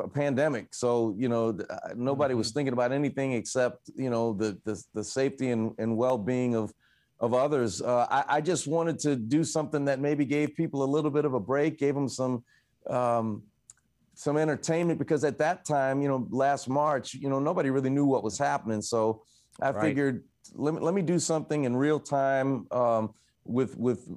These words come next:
Speaker 1: people asking questions and giving them some entertainment that was, that was specially made for them. And, and, uh, I just hope that for the people who saw it, it gave them a little bit of a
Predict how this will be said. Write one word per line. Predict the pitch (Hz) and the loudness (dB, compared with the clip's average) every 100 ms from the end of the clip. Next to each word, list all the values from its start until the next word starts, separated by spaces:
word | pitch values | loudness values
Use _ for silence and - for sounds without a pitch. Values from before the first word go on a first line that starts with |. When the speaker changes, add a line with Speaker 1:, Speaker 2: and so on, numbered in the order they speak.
| - 69 - | -14 -16 -6
Speaker 1:
people | 165 135 127 | -4 0 2
asking | 123 123 123 120 - | 2 0 -2 -2 -4
questions | - 151 147 - 147 147 131 | -2 0 0 -2 -2 0 2
and | 123 117 | 0 2
giving | 160 170 | 2 0
them | 160 | 0
some | 147 | 0
entertainment | 147 143 - 143 143 139 139 _ _ - | 0 0 0 0 0 0 -4 _ _ 0
that | 127 | 0
was, | 131 120 110 | 2 0 0
that | 135 | 0
was | 127 120 | 2 0
specially | - - - 160 160 147 | -2 -4 0 0 2 2
made | 135 135 | 2 0
for | 135 | 0
them. | 113 131 123 117 | 0 2 2 2
And, | 113 113 - _ - | 0 -2 -8 _ -4
and, | 123 | 0
uh, | 120 | 2
I | 117 147 | 2 0
just | 143 | 0
hope | 123 131 98 - | 0 -2 -2 -2
that | 123 113 _ _ 131 | 0 0 _ _ -8
for | 135 | -2
the | 120 | 0
people | 151 135 | 0 2
who | 127 | 0
saw | 117 135 127 | 0 2 2
it, | 120 | 2
it | 98 | 2
gave | 123 | 0
them | 117 | 2
a | 113 | 2
little | 120 | 0
bit | 107 120 | 2 0
of | 104 | 0
a | 101 | -2